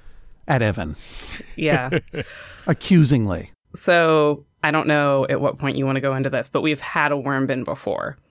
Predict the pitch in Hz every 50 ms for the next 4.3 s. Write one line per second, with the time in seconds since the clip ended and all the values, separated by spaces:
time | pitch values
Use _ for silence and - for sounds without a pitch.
0 | _ _ _ _ - - 156 226 262 302 294 233 277 233 220 214 - 208 190 180
1 | 156 147 160 165 156 151 123 156 143 139 120 156 147 - - - 131 120 113 120
2 | 120 147 160 170 170 - - 160 143 - - 147 170 190 160 135 - - - 151
3 | 139 131 127 - 143 123 113 - - 120 120 - 135 - - 139 120 107 117 101
4 | 110 113 104 110 - -